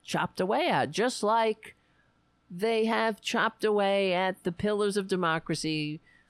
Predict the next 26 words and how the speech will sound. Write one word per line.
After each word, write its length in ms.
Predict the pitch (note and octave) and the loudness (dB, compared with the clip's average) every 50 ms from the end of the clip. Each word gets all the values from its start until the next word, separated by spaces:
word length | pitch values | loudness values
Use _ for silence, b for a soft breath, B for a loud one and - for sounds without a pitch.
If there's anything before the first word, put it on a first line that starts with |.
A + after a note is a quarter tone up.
| b b _ _ | b b _ _
like 220 | - G#2+ G#2+ - - | -8 -8 -8 -6 -6
education, 1300 | - A#2+ C3+ C3+ B2+ - G3 G3+ G3 G3 G3 F#3 - - - F3+ F3+ F3 F3 E3+ E3 D#3 C#3 B2+ A#2 - G#2+ | -6 -6 -6 -6 -6 -2 0 0 2 2 0 0 -2 -2 0 0 0 0 0 0 0 0 -2 -2 -4 -4 -4
like, 360 | A2+ A#2 A#2 A#2 A#2 A2+ A2 _ _ - - - | -2 -2 -2 -4 -6 -8 -12 _ _ -14 -10 -6
uh, 300 | - B2 A#2 G#2 G#2 - - - - - - - - _ _ _ _ _ _ _ _ _ _ _ - | -6 -4 -4 -4 -4 -6 -8 -12 -14 -18 -20 -20 -20 _ _ _ _ _ _ _ _ _ _ _ -10
like 260 | - G#2+ G#2+ A2 - | -8 -8 -6 -8 -8
living 420 | D3+ - C3+ C#3 C#3 D3 D#3 D#3+ | -4 -2 0 2 2 2 2 2
wages, 580 | D#3 D3+ D#3 E3+ E3+ D#3+ D#3 D#3+ D#3+ D#3+ D3+ C#3 | 2 2 2 2 0 0 0 0 0 0 0 0
working 500 | B2 C#3 D3+ E3+ - - E3+ E3 E3 D#3 | 0 0 0 0 0 -2 -2 0 0 0
cla-, 160 | - F3+ C#3 - | 0 -2 -2 0
I, 120 | G3+ A#3+ C4 - | 0 0 0 0
I, 220 | - A#3 B3 - - - | 0 0 -2 -2 -4 -2
and 440 | - - C4+ C4 C4 B3+ B3 A#3+ - - _ - _ _ _ _ _ - | 0 0 0 0 0 -2 -4 -6 -8 -14 _ -20 _ _ _ _ _ -2
it's 180 | C4+ A3+ - | -2 -2 -2
so 680 | - - - - - D4+ D4 D4 D4+ D#4 D4 C4+ G#3 - - _ _ - | -6 -4 -4 0 2 4 4 4 4 4 2 2 0 -2 -8 _ _ -6
depressing 840 | F#3 G#3+ A3+ - - - B3 D4 - - - C#3 A#2+ A#2 B2 D3 B B B B B B B B | -2 -2 -2 0 0 0 0 0 0 0 0 2 2 2 0 -2 B B B B B B B B
that 320 | E3 E3+ F3 F3+ F3+ - | 0 2 2 2 2 2
the 160 | - F3+ F#3 | 2 2 4
American 540 | F3 E3+ D#3 C#3 C#3+ D#3 F3 F#3+ - G3+ F3+ | 4 4 4 4 4 4 2 2 2 0 0
people 360 | D3 C3 A2+ A2+ - - D#3 | 2 2 2 2 2 0 0
don't 280 | E3+ D#3+ C3 D3 F#3 - | 2 2 2 2 0 0
seem 200 | - A#3 A#3 A3+ | 0 0 0 0
to 120 | - B3+ | 0 -2
get 260 | G#3+ G3 A3+ D4+ F4+ D4 | 0 2 2 2 2 2
it, 160 | D3+ - - B B B B B | 0 -2 -4 B B B B B
that 200 | - G3 G3 - | -2 -2 0 2
they, 380 | G#3+ A3+ G#3 G3+ G#3 F#3+ - | 2 2 2 2 2 0 -4